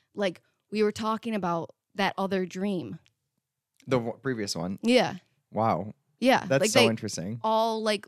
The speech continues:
Speaker 1: loop back to each other. Like, really weird shit. Like,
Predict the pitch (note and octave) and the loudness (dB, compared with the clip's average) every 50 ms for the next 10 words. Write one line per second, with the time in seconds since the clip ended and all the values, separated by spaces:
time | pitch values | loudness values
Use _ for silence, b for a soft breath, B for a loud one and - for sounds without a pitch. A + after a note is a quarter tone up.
0 | _ _ - G3 G#3+ A#3+ A3 - E3+ G3+ G#3 A3 - - - F#3+ F3+ F3 - F#3 | _ _ -12 -6 -4 -4 -4 -4 -6 -6 -6 -6 -6 -10 -10 -8 -8 -8 -8 -10
1 | - F3+ G3+ F#3+ - _ G#3 F#3+ G#3 A#3 D#4 F#4+ G4 F#4 D4+ C#4 A3+ G3 F3+ F#3+ | -12 -10 -10 -10 -10 _ -20 -20 -20 -10 -6 -4 -4 -2 -4 -4 -6 -6 -6 -8
2 | F3+ E3 E3 D#3 - - - - - - - _ _ - F3+ F#3 F3+ | -8 -8 -12 -14 -14 -16 -16 -16 -20 -20 -20 _ _ -8 -6 -6 -6